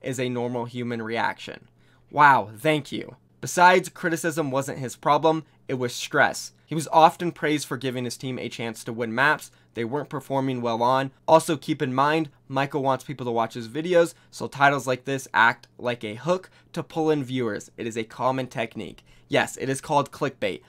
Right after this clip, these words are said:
Yes, I do clickbait a little bit on my channel, but I don't clickbait that bad because every single title is actually about the video. It might be exaggerated from twenty percent to thirty percent, but it is never that extreme.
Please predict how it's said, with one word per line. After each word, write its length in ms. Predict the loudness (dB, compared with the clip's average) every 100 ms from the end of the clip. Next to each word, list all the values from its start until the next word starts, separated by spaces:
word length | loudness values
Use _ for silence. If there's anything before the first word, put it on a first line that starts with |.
| _
Yes, 280 | 0 0 0 -2
I 140 | -2
do 200 | 0 -2
clickbait 480 | -2 -8 -2 -2 -2
a 60 |
little 240 | -4 -2 -2
bit 140 | -2
on 100 | -2
my 100 | -2
channel, 460 | -4 -2 2 2 -2 _ 0
but 80 |
I 100 | 0
don't 280 | 4 2 2
clickbait 400 | -6 -4 -4 4
that 180 | 4 6
bad 280 | 4 2 0 _ -12
because 280 | -8 -8 _ 2
every 320 | 2 2 -4
single 360 | -2 -2 -4
title 500 | -2 0 2 2 -4 _ -14
is 160 | -8 4
actually 440 | 6 6 0 -4
about 280 | 0 0 0
the 80 | -6
video. 480 | -6 -6 -6 -10 -16 _
It 220 | 0 0 4
might 300 | 2 2 2
be 120 | 2
exaggerated 800 | 4 8 8 8 4 0 0 -4
from 260 | -2 -4
twenty 340 | -4 -2 0 0
percent 420 | -4 -2 -2 -2
to 80 | -8
thirty 380 | -4 -2 0 -2
percent, 480 | -6 -6 -4 -4 -6 _ -2
but 100 | 0
it 80 | 0
is 220 | -2 -2
never 580 | 0 2 4 4 2 0 _
that 320 | 2 4 6
extreme. 640 | 2 -4 -8 -8 -8 -14